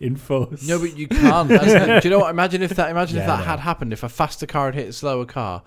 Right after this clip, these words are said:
Speaker 2: like
Speaker 1: Mm-hmm.
Speaker 2: you just said, that would have been a horrific
Speaker 1: Yes,
Speaker 2: accident.
Speaker 1: yeah, yeah.
Speaker 2: Um, much like, um,
Speaker 1: Could have been a career ender for
Speaker 2: yeah,
Speaker 1: somebody.
Speaker 2: much like Billy Munger's accident in,
Speaker 1: Yeah.
Speaker 2: in, in Donington, uh, a couple of years back.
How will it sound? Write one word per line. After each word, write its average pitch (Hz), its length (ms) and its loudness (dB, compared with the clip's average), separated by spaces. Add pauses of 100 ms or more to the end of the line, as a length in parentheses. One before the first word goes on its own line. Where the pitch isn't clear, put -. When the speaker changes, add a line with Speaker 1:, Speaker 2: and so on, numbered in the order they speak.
(160)
Speaker 2:
like 113 200 -2
Speaker 1:
Mm-hmm. 143 80 -4
Speaker 2:
you 127 60 -6
just 120 140 -10
said, 110 120 -6
that 131 140 -4
would 139 80 -8
have 110 80 -8
been 104 100 -8
a 95 80 -10
horrific 107 580 -8
Speaker 1:
Yes, 90 100 -12
Speaker 2:
accident. 110 440 -2
Speaker 1:
yeah, 95 260 -10 (380)
yeah. 104 80 -8
Speaker 2:
Um, 107 120 -6
much 117 220 -8
like, 101 260 -12
um, 95 320 -10
Speaker 1:
Could 165 100 0
have 160 40 0
been 143 120 0
a 110 60 -4
career 120 400 -4
ender 107 240 -6
for 98 80 -12
Speaker 2:
yeah, 147 160 -8
Speaker 1:
somebody. 101 280 -8
Speaker 2:
much 143 360 -10
like 101 180 -14
Billy 104 180 -10
Munger's 110 360 -8
accident 92 440 -14
in, 95 160 -12
Speaker 1:
Yeah. 139 60 -8 (160)
Speaker 2:
in, 98 200 -14
in 98 160 -16
Donington, 101 520 -12 (140)
uh, 98 60 -12
a 92 100 -14
couple 101 240 -14
of 95 60 -10
years 90 200 -12
back. 90 260 -14